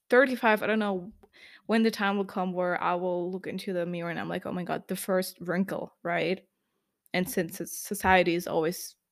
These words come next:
saying to us, <laughs> "Dude, you gotta look young, even though you're seventy-five." <laughs> This will probably also be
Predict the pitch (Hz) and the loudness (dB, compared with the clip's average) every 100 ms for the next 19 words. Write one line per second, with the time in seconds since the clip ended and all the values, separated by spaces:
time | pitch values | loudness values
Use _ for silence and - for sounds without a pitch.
0 | _ - 196 180 185 175 185 - - 208 | _ -4 0 0 0 0 -2 -4 -10 -12
1 | - 220 - - - - 262 277 285 277 | -8 -8 -10 -20 -16 0 4 6 4 0
2 | - _ _ 190 190 220 262 269 302 277 | -10 _ _ 4 4 6 6 6 8 8
3 | 254 254 208 226 220 226 226 226 220 - | 8 4 2 4 4 4 4 2 -2 -4
4 | 190 185 - - 160 226 240 196 - - | -2 -2 -6 -6 0 2 4 4 4 -2
5 | - - - - _ _ _ - - - | -8 -14 -14 -16 _ _ _ -20 -20 -20
6 | _ _ _ 240 247 262 247 233 220 220 | _ _ _ 0 0 2 4 4 6 4
7 | - 220 - 220 180 180 175 | 4 0 2 2 2 0 -2